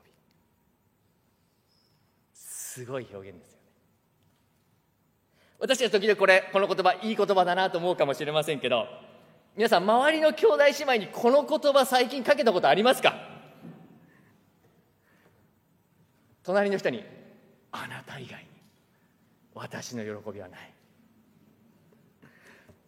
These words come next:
あなたこそ私の誉れ、私の喜び。」ちょっと、もう、もう、なんて、告白みたいな感じです。これは。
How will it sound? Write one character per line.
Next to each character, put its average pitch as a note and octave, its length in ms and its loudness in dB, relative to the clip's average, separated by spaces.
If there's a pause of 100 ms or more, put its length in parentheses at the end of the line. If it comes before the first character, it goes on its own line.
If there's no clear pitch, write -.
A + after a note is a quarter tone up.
(300)
あ F#3 160 -2
な - 140 0
た D3 140 -6
こ - 160 -10
そ - 140 -20 (880)
私 A#2+ 440 -16
の A#2 80 -10
誉 G#2 320 -14
れ、 - 100 -20 (720)
私 A2+ 360 -12
の A2+ 100 -6
喜 G#2+ 340 -8
び。」 G2+ 100 -12
ち - 60 -2
ょ - 40 0
っ - 20 -18
と、 G2+ 140 -6 (240)
も C3 180 0
う、 A2+ 40 -2
も G#2+ 220 -4
う、 F#2+ 40 -12
な A#2 140 -6
ん B2 40 -10
て、 - 120 -18
告 - 220 -4
白 F#3 200 0
み F3+ 80 -6
た D#3 100 2
い A#2+ 40 -6
な B2 80 -4
感 A#2+ 140 -4
じ C#3 80 -8
で C#3 80 0
す。 - 100 -12 (380)
こ D#3+ 100 0
れ D3 60 2
は。 - 400 -4